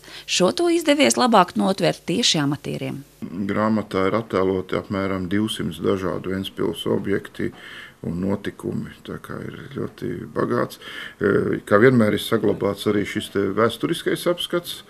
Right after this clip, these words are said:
Speaker 2: šis atskats uz Ventspils vēstures septiņos, nu, jau teikt, astoņos, gan arī astoņos gad-, gadsimtu garumā, ko, ko, ko, ko tad arī ir, Ventspils muzejs ir sastādījis,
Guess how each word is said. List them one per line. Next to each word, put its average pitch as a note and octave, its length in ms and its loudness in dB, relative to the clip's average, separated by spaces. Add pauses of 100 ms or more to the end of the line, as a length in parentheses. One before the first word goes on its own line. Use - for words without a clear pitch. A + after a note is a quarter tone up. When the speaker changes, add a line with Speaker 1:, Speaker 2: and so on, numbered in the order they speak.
(460)
Speaker 2:
šis - 240 -6
atskats A2+ 480 -2
uz F#2+ 80 -6
Ventspils G#2+ 480 -2
vēstures G#2+ 560 0
septiņos, G2 560 -4 (380)
nu, G2 260 -8
jau - 160 -8
teikt, - 240 -2
astoņos, G2 560 -2
gan - 160 -6
arī - 80 -8 (240)
astoņos - 560 -8
gad-, G#2+ 340 -4
gadsimtu G#2+ 540 -4
garumā, F3 380 2 (840)
ko, G#2 260 6
ko, G#2 300 0
ko, G2+ 240 -2 (160)
ko G2+ 220 0
tad - 220 -6
arī F#2+ 220 2
ir, F#2+ 180 0 (720)
Ventspils G2+ 440 -2
muzejs E3 460 0
ir D3+ 100 -4
sastādījis, C#3+ 720 0